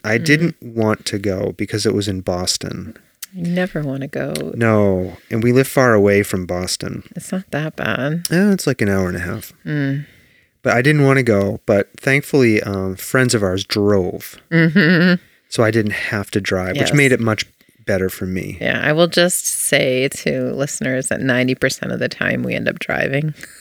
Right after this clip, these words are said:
Speaker 2: <laughs> when we go with people.
Speaker 1: Yeah, why is that?
Speaker 2: Because you like to be in control, <laughs> usually.
Speaker 1: Mm-mm.
Speaker 2: Yeah.
Speaker 1: No, I jumped at the opportunity to have somebody else drive.
Speaker 2: I think this was, like, one of the only times you were like,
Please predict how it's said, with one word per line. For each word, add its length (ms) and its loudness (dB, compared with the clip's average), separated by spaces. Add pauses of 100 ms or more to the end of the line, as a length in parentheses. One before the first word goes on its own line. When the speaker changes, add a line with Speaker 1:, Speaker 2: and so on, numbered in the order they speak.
(360)
Speaker 2:
<laughs> 840 -20
when 200 -2
we 80 0
go 180 -4
with 200 -6
people. 500 -6
Speaker 1:
Yeah, 140 0
why 240 2
is 200 0
that? 260 -6 (280)
Speaker 2:
Because 400 0 (180)
you 280 0
like 260 2
to 80 -8
be 180 2
in 140 0
control, 760 0 (600)
<laughs> 100 -2 (400)
usually. 960 2 (140)
Speaker 1:
Mm-mm. 480 -4 (240)
Speaker 2:
Yeah. 500 -2 (220)
Speaker 1:
No, 240 6
I 100 4
jumped 400 2
at 100 2
the 140 4
opportunity 640 2
to 60 2
have 100 -4
somebody 360 0
else 200 -2
drive. 160 -2
Speaker 2:
I 80 2
think 260 0
this 220 2
was, 160 4
like, 180 4
one 220 2
of 80 0
the 200 0
only 300 -2
times 420 -6
you 80 -4
were 100 -2
like, 280 -4